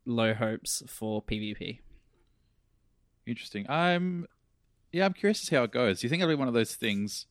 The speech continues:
Speaker 2: much like how Pokemon Go f-, has felt overall, is like they'll release it kind of a bit wonky, but then clean it up over the course of a few months, and then by the end it'll be worth trying?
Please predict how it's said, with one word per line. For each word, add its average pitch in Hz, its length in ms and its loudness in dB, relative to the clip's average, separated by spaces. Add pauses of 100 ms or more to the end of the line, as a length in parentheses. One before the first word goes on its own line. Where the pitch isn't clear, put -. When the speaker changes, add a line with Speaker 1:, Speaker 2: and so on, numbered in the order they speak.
(220)
Speaker 2:
much 175 260 2
like 180 160 4
how 131 300 6 (120)
Pokemon 123 340 6
Go 110 80 0
f-, 104 220 0 (240)
has 107 160 -4
felt 104 240 0
overall, 95 460 0
is 90 80 -6
like 92 320 0 (300)
they'll 120 180 8
release 123 400 2
it - 180 -4
kind 113 400 6
of 101 200 0 (280)
a 104 80 0
bit 104 200 2
wonky, 104 460 0
but 95 100 -6
then 95 160 -4
clean 98 280 -6
it 90 80 -8
up 95 260 -6
over 92 300 -4
the 92 160 -4
course 92 260 -4
of 98 80 -10
a 87 60 -12
few 95 180 -4
months, 90 300 -4
and 90 100 -6
then 90 120 -6
by 90 180 -2
the 90 100 -2
end 87 100 -6
it'll 87 140 -8
be 87 100 -4
worth 90 340 -8 (360)
trying? 107 400 -2